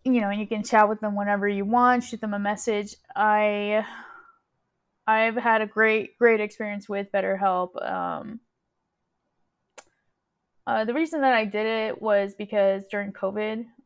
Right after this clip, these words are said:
um, I think a lot of people can agree that we were all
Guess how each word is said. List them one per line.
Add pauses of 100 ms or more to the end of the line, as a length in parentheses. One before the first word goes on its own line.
um,
I
think
a
lot
of
people
can
agree
that
we
were
all